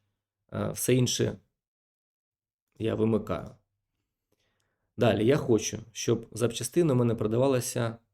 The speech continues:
тільки по окремому сегменту ціновому. Так.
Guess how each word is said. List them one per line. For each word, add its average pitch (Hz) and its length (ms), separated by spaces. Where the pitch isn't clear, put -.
тільки 135 420
по 117 340
окремому 113 720
сегменту 113 800
ціновому. 107 640
Так. - 300